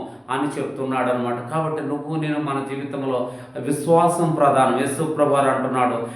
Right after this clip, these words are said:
"నేను నా తండ్రి వద్దకు వెళ్ళుచున్నాను, నా యందు విశ్వాసం ఉంచువాడు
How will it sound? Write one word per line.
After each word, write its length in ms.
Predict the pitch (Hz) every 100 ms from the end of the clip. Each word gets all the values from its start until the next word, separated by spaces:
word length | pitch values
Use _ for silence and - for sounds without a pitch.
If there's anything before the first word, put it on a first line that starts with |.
| -
"నేను 320 | 131 147 147 147
నా 160 | 143
తండ్రి 420 | 139 147 147 160
వద్దకు 260 | 160 156 147
వెళ్ళుచున్నాను, 800 | 139 143 - 135 135 120 98 - - 135
నా 280 | 143 156 160
యందు 200 | 160 170
విశ్వాసం 680 | 156 151 156 170 170 170
ఉంచువాడు 680 | 165 160 156 151 143 127 -